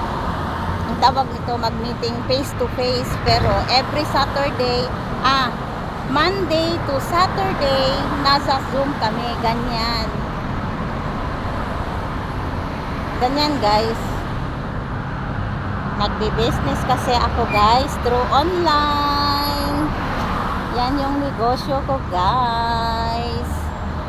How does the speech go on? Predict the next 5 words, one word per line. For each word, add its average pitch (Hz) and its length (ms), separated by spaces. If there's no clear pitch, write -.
Maliban 330 560
sa 330 320
tagaluto, 320 1200
maliban 320 560
sa 277 160